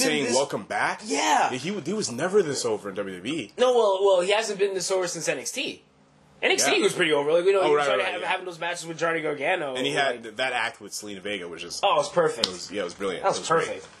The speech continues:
Speaker 1: Yeah, I think this is probably the biggest he's been maybe since he was in Mexico.
Speaker 2: Yeah.
Speaker 1: Yeah. Um,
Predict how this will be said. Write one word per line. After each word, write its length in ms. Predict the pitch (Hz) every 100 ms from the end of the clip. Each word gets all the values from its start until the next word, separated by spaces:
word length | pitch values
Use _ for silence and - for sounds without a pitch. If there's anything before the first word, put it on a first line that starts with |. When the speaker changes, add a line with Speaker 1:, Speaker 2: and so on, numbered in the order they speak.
| -
Speaker 1:
Yeah, 280 | - 90 - -
I 120 | 151
think 340 | 175 220 - -
this 200 | 123 160
is 60 | 165
probably 260 | 160 151 139
the 100 | 113
biggest 460 | 95 120 117 113
he's 140 | 113 104
been 260 | 107 101 98
maybe 220 | 104 104
since 260 | 107 92
he 80 | 98
was 140 | 92 90
in 100 | 85
Mexico. 440 | 107 - 85 67 - - - -
Speaker 2:
Yeah. 340 | 107 107 101 -
Speaker 1:
Yeah. 240 | 95 82 - - - - - - - - - - - - -
Um, 480 | 110 104 98 95